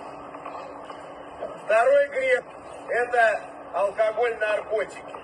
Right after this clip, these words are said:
В зоне боевых действий. Пока полгода вы с нами, вы всё время в зоне боевых действий.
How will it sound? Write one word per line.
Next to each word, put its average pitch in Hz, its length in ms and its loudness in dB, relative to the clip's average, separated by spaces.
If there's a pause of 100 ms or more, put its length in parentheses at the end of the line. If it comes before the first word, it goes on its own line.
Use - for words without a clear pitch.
(1500)
В - 100 -12
зоне 480 280 2
боевых 453 440 2
действий. 226 540 -2
Пока 175 300 0
полгода 226 520 0
вы 208 100 -2
с - 120 -14
нами, 233 320 2
вы 196 140 -4
всё 202 180 -6
время 202 300 -2
в 165 80 -6
зоне 160 240 -2
боевых 139 400 -6
действий. - 300 -10